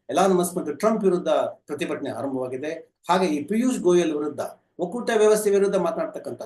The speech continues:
ನಮ್ಮ ರಾಜ್ಯದ ತೆರಿಗೆಯ ಪಾಲನ ನಮಗೆ ಕೇಳಬೇಡಿ ಅಂತ ಹೇಳ್ತಕ್ಕಂಥ ಈ ದುಷ್ಟ ಮಂತ್ರಿಯ ವಿರುದ್ಧ ನಾವೆಲ್ಲ ನಿಂತ್ಕೋಬೇಕಾಗಿದೆ. ಸ್ಟಾಪ್ ಗೋಯಲ್, ಸ್ಟಾಪ್ ಮೋದಿ, be, beware of all these north agenda.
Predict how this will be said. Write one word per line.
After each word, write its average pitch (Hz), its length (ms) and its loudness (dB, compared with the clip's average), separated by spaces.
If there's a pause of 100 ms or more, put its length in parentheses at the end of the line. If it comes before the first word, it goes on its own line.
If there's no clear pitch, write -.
ನಮ್ಮ 220 300 0
ರಾಜ್ಯದ 196 420 2
ತೆರಿಗೆಯ 180 340 2
ಪಾಲನ 160 440 -4
ನಮಗೆ 160 260 -4
ಕೇಳಬೇಡಿ 269 600 6
ಅಂತ 180 180 2
ಹೇಳ್ತಕ್ಕಂಥ 151 520 -6 (280)
ಈ 220 260 0
ದುಷ್ಟ - 340 4 (140)
ಮಂತ್ರಿಯ 185 300 2
ವಿರುದ್ಧ 143 400 2 (500)
ನಾವೆಲ್ಲ 147 680 2
ನಿಂತ್ಕೋಬೇಕಾಗಿದೆ. 151 800 -2
ಸ್ಟಾಪ್ 233 680 4
ಗೋಯಲ್, 214 640 4 (100)
ಸ್ಟಾಪ್ - 640 -4
ಮೋದಿ, 175 560 0 (760)
be, 143 140 -6 (540)
beware 220 480 4 (420)
of 151 160 0 (180)
all 139 220 0
these 139 480 -8
north - 480 -6 (720)
agenda. 139 360 -4